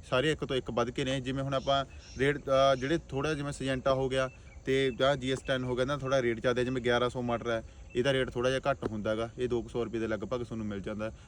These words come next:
ਤੇ ਦੂਜੇ ਮਟਰ ਦੋ ਸੌ ਅੱਸੀ ਤੋਂ ਲੈ ਕੇ ਤਿੰਨ ਸੌ ਰੁਪਏ ਕਿਲੋ ਤੱਕ ਪੈਂਦੇ ਆ। ਉਹ ਆਪਾਂ ਆਪਦੇ ਹਿਸਾਬ ਨਾਲ ਤੁਸੀਂ ਦੇਖਣਾ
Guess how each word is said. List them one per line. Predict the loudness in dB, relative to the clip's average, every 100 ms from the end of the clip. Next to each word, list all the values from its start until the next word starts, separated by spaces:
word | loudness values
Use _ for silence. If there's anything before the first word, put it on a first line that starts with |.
| -6
ਤੇ | -4
ਦੂਜੇ | -2 -2 0
ਮਟਰ | 0 -2 -4
ਦੋ | -4
ਸੌ | -4 -6
ਅੱਸੀ | -6
ਤੋਂ | -4 -4
ਲੈ | -4
ਕੇ |
ਤਿੰਨ | -4 -6
ਸੌ | -4 -6
ਰੁਪਏ | -4 -4
ਕਿਲੋ | -4
ਤੱਕ | -6 -6
ਪੈਂਦੇ | -4 -4
ਆ। | -4 -6 -16 -2
ਉਹ | 0
ਆਪਾਂ | 4 6
ਆਪਦੇ | 6 4
ਹਿਸਾਬ | 0 2
ਨਾਲ | 0
ਤੁਸੀਂ | -2 -4
ਦੇਖਣਾ | -4 -2 -4